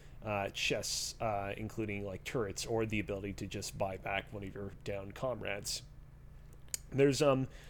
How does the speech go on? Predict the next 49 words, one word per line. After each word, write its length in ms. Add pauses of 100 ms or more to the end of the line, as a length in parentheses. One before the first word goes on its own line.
there's 180
a 40
lot 340
that, 200
that 260
really 200
kinda 200
sets 280
it 60
apart, 400
and 120
I 80
know, 520 (280)
uh, 160
when, 180
when 180
this 200
was 120
announced, 680
uh, 500 (500)
y-, 120 (120)
you 280
guys 160
were 80
saying 260
that, 240
"Oh, 240
this 240
is, 200 (200)
like, 220
an 40
Apex 420
Legends 360
killer," 300
and, 160
like, 240 (680)
undeniably, 920
this 200
is 140
gonna 240
go 200
on 120
to 60
be 120
more 300
successful 640
than 300
Apex 440
Legends, 520